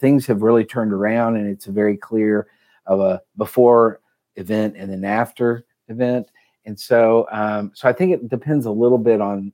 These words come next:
on, on that. Now, what I would say, um, in general, this is kind of a broad general statement, but I would say in general, um, that the more is, more is always better.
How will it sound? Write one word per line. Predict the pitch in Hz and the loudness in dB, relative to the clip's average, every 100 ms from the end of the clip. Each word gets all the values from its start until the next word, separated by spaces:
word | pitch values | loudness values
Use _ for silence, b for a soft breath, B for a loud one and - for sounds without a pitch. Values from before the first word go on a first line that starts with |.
| _ | _
on, | 104 - | -10 -10
on | 101 95 | -8 -2
that. | 107 110 117 - B B | 2 4 4 0 B B
Now, | 123 120 | 0 2
what | 120 160 | 4 6
I | 170 | 6
would | 139 110 | 4 0
say, | - 135 127 123 113 107 _ _ _ _ _ | 2 4 6 4 2 -4 _ _ _ _ _
um, | 110 107 101 98 92 _ _ _ _ _ _ _ _ _ _ _ _ _ | -6 -4 -6 -10 -14 _ _ _ _ _ _ _ _ _ _ _ _ _
in | 127 123 98 | -6 -4 -6
general, | 101 147 165 101 80 107 131 _ | 0 2 2 0 -6 -12 -16 _
this | 113 - | -20 -14
is | 113 | -14
kind | - 139 | -6 -2
of | 123 | 0
a | 107 | 0
broad | 92 95 113 113 120 104 | -4 -4 2 4 4 2
general | 117 113 98 | -6 -6 -10
statement, | - 113 95 92 87 _ _ _ _ | -8 -8 -6 -14 -20 _ _ _ _
but | 117 | 2
I | 117 | 4
would | 113 110 | 2 0
say | 127 117 | 0 0
in | 110 | 0
general, | 104 139 160 110 98 107 - _ _ _ _ | -2 0 2 2 0 -4 -12 _ _ _ _
um, | 117 117 120 117 113 113 113 | -4 -2 -2 -2 -4 -6 -4
that | 123 127 123 120 _ _ | 2 4 4 2 _ _
the | 120 127 | -6 0
more | 139 170 | 4 4
is, | 165 139 - - _ _ _ - | 4 2 -10 -20 _ _ _ -6
more | 143 165 | 2 4
is | 170 | 4
always | 160 160 127 | 4 4 2
better. | 131 156 80 - - | -2 -2 -4 -12 -20